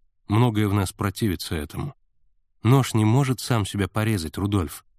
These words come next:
Отчего же ты боишься? Не знаю, Изабелла. Не жди слишком долго, любимый, иначе будет поздно. Слова нужны, бормочет она. Я не отвечаю. Чтобы бороться со страхом, Рудольф,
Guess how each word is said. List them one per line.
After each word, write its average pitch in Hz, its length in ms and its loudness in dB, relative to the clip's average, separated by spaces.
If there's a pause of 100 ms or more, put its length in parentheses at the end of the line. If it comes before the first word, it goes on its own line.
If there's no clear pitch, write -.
(160)
Отчего 151 400 0
же 131 100 0
ты 123 120 -2
боишься? 135 540 -2 (520)
Не 90 140 0
знаю, 82 640 -6
Изабелла. 80 640 -10 (500)
Не 117 180 4
жди 131 240 0
слишком 143 460 0
долго, 110 280 0
любимый, 104 500 -2 (320)
иначе 127 320 0
будет 139 260 0
поздно. 90 500 -2 (380)
Слова 135 460 2
нужны, 143 640 2 (180)
бормочет 107 520 0
она. 87 260 -2 (440)
Я 92 220 -2
не 98 140 0
отвечаю. 90 640 -4 (400)
Чтобы 127 340 0
бороться 139 420 -2
со 151 140 -4
страхом, 139 560 -2
Рудольф, 123 540 -2